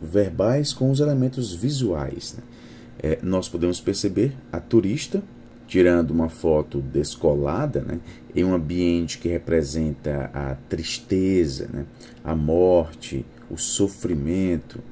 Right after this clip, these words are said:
como se fosse alguém insensível, né, ao que aquele local representa. E no museu em Curitiba nós temos destacado esse aspecto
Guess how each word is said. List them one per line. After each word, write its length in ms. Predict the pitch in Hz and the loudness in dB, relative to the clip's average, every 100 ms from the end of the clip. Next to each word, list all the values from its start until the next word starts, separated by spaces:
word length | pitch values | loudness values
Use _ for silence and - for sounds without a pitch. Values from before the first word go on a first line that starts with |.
| - - - - - | -18 -18 -20 -20 -8
como 160 | 98 | -6
se 140 | 110 139 | -4 -4
fosse 400 | - 90 101 - | 0 2 2 2
alguém 520 | 151 90 85 107 131 135 | 2 2 0 2 0 -2
insensível, 1040 | 104 - 110 101 - - 165 139 85 69 | -4 0 0 0 -2 -2 -2 -2 -2 -2
né, 120 | 80 101 - | -4 -8 -10
ao 260 | 85 90 90 | -2 0 0
que 460 | - - 113 139 - | -4 -2 0 2 0
aquele 540 | 101 - - 139 160 | -6 -6 2 2 4
local 400 | 120 95 - 131 | 0 0 0 0
representa. 840 | 113 - 87 76 69 71 - 64 - - - - - - - | 0 0 -2 -2 -2 -6 -4 -6 -6 -18 -20 -20 -20 -20 -8
E 220 | 95 113 - - | 2 2 0 -6
no 140 | 135 | 0
museu 460 | 131 110 82 87 85 | 2 2 4 4 4
em 100 | 85 | 2
Curitiba 680 | - 95 90 - 151 156 90 | -2 -2 -2 -2 -2 0 0
nós 240 | 87 - | -2 -8
temos 420 | - 95 95 82 | -2 -2 0 -6
destacado 760 | 80 98 - 87 - 120 151 95 | -4 -4 -4 -10 -6 -4 -2 -2
esse 160 | - | -4
aspecto 680 | 90 - - 123 135 - | -8 -10 0 0 0 -8